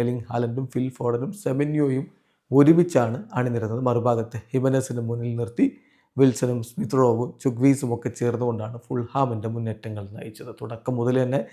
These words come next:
സിറ്റിയുടെ ആധിപത്യമായിരുന്നു. അതിൻ്റെ ഫലം നമ്മൾ കാണുകയും ചെയ്തു. ഇരുപത്തിനാലാമത്തെ മിനിറ്റിൽ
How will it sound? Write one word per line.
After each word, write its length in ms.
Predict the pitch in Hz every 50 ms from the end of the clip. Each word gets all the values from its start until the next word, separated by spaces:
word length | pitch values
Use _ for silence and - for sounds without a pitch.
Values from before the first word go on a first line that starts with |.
| - - - - _ _ _ - -
സിറ്റിയുടെ 340 | 156 151 - 180 180 180 175 165
ആധിപത്യമായിരുന്നു. 840 | 160 160 165 160 170 160 - 170 156 143 131 127 123 127 143 160 - - -
അതിൻ്റെ 300 | 131 123 131 120 127 127 - - _ _
ഫലം 240 | - 127 131 135 131
നമ്മൾ 180 | 131 123 120 120 123 120 -
കാണുകയും 400 | 120 120 123 123 120 123 120 117 -
ചെയ്തു. 180 | 127 113 131 151 - -
ഇരുപത്തിനാലാമത്തെ 1120 | 127 123 117 127 120 120 - 131 139 - - 127 120 120 120 127 139 139 139 127 - 123 117
മിനിറ്റിൽ 280 | 120 113 110 - 135